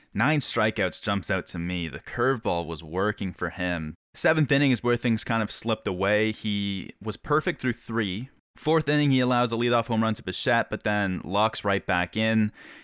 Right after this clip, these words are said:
and didn't run into trouble until the seventh inning, where he got the first two outs, allowed a run to make it three two, and then was pulled with the tying run on second base. It only took two pitches till Tyler Matzek, the reliever, allowed an R B I single to blow the lead and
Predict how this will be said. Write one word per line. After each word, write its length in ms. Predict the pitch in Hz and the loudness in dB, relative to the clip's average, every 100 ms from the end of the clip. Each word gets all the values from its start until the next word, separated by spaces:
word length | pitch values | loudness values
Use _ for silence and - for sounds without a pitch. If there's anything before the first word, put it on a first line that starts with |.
| - | -6
and 180 | 107 107 | -2 0
didn't 180 | 139 | 2
run 200 | 156 175 | 2 0
into 160 | 165 120 | 0 -4
trouble 400 | - 131 127 123 | 0 2 2 2
until 680 | 113 104 - 127 120 117 - _ | 2 0 2 2 2 0 -2 _
the 80 | 104 | -4
seventh 500 | - - 131 113 - | 0 2 2 2 0
inning, 460 | 117 110 110 104 104 | 2 4 4 2 -2
where 200 | - 123 | 0 4
he 100 | 123 | 4
got 220 | 123 147 185 | 4 2 2
the 80 | |
first 280 | 165 170 156 | 0 0 2
two 160 | 151 120 | 2 4
outs, 420 | 110 113 - - - - - | 4 4 0 -4 -6 -16 -4
allowed 360 | 110 113 131 | 0 4 4
a 60 | 147 | 4
run 240 | 123 123 | 2 2
to 100 | 123 | 4
make 160 | 120 117 | 2 2
it 120 | 113 | 0
three 260 | - 113 110 | -2 0 0
two, 480 | - 110 98 87 95 | 2 2 2 2 0
and 120 | 107 | 2
then 140 | 107 104 | 4 4
was 140 | 101 | 2
pulled 480 | - - 123 143 139 | -2 -4 0 0 0
with 120 | 143 | -2
the 100 | 120 | -2
tying 380 | - 117 117 113 | -2 0 2 2
run 220 | 104 104 | 2 0
on 220 | 92 95 | 2 0
second 440 | - - 98 78 78 | 0 0 0 -2 0
base. 400 | 110 117 117 - - - - - | 2 4 2 -2 -6 -18 -20 -4
It 140 | 113 | 2
only 240 | 127 135 127 | 4 4 4
took 320 | - 117 - | 2 0 -2
two 240 | - 151 | 0 0
pitches 540 | - 120 117 117 107 - | 2 0 2 2 0 0
till 240 | 117 104 | 0 0
Tyler 340 | - 113 117 | 2 4 4
Matzek, 520 | 110 107 110 113 107 - | 4 4 2 2 -2 0
the 80 | |
reliever, 580 | 92 92 104 104 101 98 | -2 0 0 2 4 2
allowed 460 | - 95 98 98 92 | 2 0 2 2 2
an 100 | 90 | 0
R 220 | 98 101 | 2 2
B 160 | 95 95 | 2 2
I 140 | 85 | 2
single 440 | - 107 101 92 90 | 2 0 2 0 0
to 160 | 98 | -2
blow 340 | 80 92 92 90 | -2 0 2 2
the 120 | 82 | 0
lead 560 | 98 127 127 123 - - | 2 4 4 2 0 -2
and 460 | 92 87 87 87 | 0 2 2 0